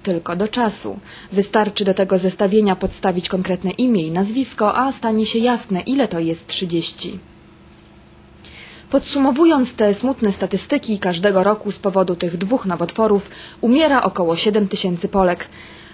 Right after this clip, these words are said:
To tak, jakby każdego roku wyludniał się i znikał z mapy świata cały Brok i jeszcze na przykład Stary Lubotyń wraz z wszystkimi okolicznymi wioskami. A przecież nie musi tak być.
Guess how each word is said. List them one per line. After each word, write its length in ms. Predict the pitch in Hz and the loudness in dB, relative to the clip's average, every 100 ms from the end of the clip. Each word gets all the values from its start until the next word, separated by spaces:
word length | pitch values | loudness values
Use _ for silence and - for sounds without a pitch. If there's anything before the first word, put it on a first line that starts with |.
| - - - | -20 -20 -4
To 120 | 285 339 | -2 2
tak, 360 | 302 302 302 | 4 4 4
jakby 380 | 226 214 190 202 | 2 2 2 2
każdego 420 | 208 190 247 214 | 2 2 2 4
roku 280 | 214 214 233 | 2 2 2
wyludniał 560 | 208 214 220 226 226 214 | 4 4 4 4 2 2
się 220 | 262 269 | 2 2
i 100 | 202 | 0
znikał 460 | 170 233 247 175 | 2 0 2 -2
z 80 | 170 | 0
mapy 220 | 175 202 | -2 0
świata 440 | 202 - 226 214 196 | 0 2 2 2 0
cały 340 | - 302 247 | 2 4 6
Brok 380 | 196 196 190 - - | 6 4 2 -2 -2
i 120 | 202 | 2
jeszcze 320 | 214 - 214 | 2 2 0
na 80 | 185 | 0
przykład 420 | - 202 196 185 | -2 0 0 -2
Stary 320 | - 214 196 | -2 2 4
Lubotyń 580 | 202 202 220 214 185 185 | 4 4 2 2 0 0
wraz 340 | 175 165 - | 0 -2 -4
z 60 | - | -6
wszystkimi 640 | - 196 - - 269 262 185 | -4 -6 -6 -4 -2 -2 -4
okolicznymi 580 | 175 175 175 196 185 | -2 -4 -2 -2 0
wioskami. 600 | 180 180 - 190 180 208 - - - - - - - | 0 -2 -2 -2 -2 -10 -16 -20 -20 -20 -20 -20 -4
A 80 | 277 | -4
przecież 420 | - 311 277 - | 0 0 0 0
nie 120 | 285 | 2
musi 280 | 208 185 190 | 2 0 -2
tak 200 | 175 165 | -4 -4
być. 340 | 165 156 - | -4 -4 -8